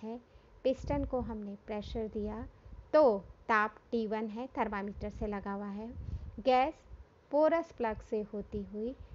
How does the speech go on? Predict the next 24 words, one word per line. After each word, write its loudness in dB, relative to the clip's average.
दूसरी 0
तरफ -6
जा -6
रही -6
है -6
और 0
वो 0
piston -2
को -6
उस -8
तरफ -8
pressurize 0
कर -8
रही -6
है, -8
धक्का -4
दे -4
रही -8
है। -10
उस -2
वक्त -2
दाब 4
कितना -4
है? -10